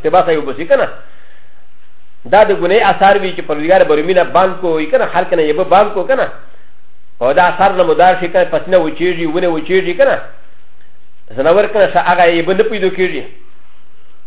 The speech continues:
دا د ګناه، خلک ګناه آثار وي کنه، چې خلک ګناه لکه چې ګناه ډېر جوړ شوی ده. او حالات کنه هغه ډېر کنه، فضا ډېره مسمومه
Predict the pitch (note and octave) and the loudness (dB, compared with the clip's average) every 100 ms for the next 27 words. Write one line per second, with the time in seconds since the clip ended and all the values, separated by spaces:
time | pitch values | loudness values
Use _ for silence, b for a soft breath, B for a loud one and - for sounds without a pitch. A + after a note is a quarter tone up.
0 | - - - - - - - - - - | -8 -8 -8 -8 -8 -8 -8 -8 -8 -8
1 | - - - B2 F3+ E3 E3 E3 G3+ G3 | -8 -8 -2 2 2 2 2 2 0 0
2 | F3 D3+ F#3 E3+ D3 E3 E3+ D#3 G3+ C4+ | -2 0 2 2 2 2 2 0 0 0
3 | C#3+ C3+ D#3 E3+ D#3 D3+ F3+ F3 F3 C3 | -2 -4 -2 -2 -4 0 0 0 -2 -4
4 | C#3+ E3 E3 F3+ F3+ F#3+ A3+ B3+ G#3 - | 0 0 2 0 -2 0 4 4 4 -2
5 | - - - - - - - - - A2 | -8 -8 -8 -8 -8 -8 -8 -8 -4 0
6 | A2+ G#2+ D#2+ - - - - - - - | 0 0 -4 -8 -8 -8 -8 -8 -8 -8
7 | - - - - - C#3 F3 G3 F#3 - | -8 -8 -8 -8 -6 2 4 4 2 2
8 | F#3 F3 E3 G3 G3+ C#4+ G#3+ - - - | 2 2 2 0 2 2 2 -2 -6 -4
9 | D#3+ F#3+ F#3 G3+ F#3 D#3 E3 E3+ | 4 4 6 4 4 2 0 -2